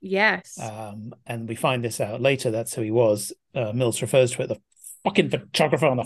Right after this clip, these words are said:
Speaker 2: fucking stairs."
Speaker 1: <laughs>
Speaker 2: Um, but it is
Speaker 1: Yeah.
Speaker 2: interesting that if, that,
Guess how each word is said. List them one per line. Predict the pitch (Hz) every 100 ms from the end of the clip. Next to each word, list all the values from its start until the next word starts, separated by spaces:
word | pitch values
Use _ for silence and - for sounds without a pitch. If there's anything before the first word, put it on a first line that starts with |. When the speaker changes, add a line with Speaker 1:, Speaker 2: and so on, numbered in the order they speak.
| -
Speaker 2:
fucking | - - 196
stairs." | 196 - 165 151 120 - 302
Speaker 1:
<laughs> | 147 131 - 131 - - -
Speaker 2:
Um, | 190 165 156 143 143 - - - -
but | 110 175 147
it | 143
is | 135
Speaker 1:
Yeah. |
Speaker 2:
interesting | 139 123 381 156 120 120
that | 117
if, | - _ _
that, | 131 127